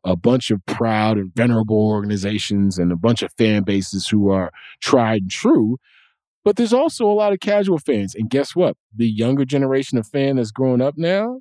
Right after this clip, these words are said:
has the option to be casual. So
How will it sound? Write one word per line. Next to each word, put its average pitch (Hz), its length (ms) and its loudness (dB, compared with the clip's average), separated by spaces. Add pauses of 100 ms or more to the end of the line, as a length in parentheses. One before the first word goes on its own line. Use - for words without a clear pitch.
(120)
has 113 240 -2
the 107 160 -2
option 117 400 0
to 98 60 -2
be 98 140 -2
casual. 92 580 -6 (260)
So 143 320 4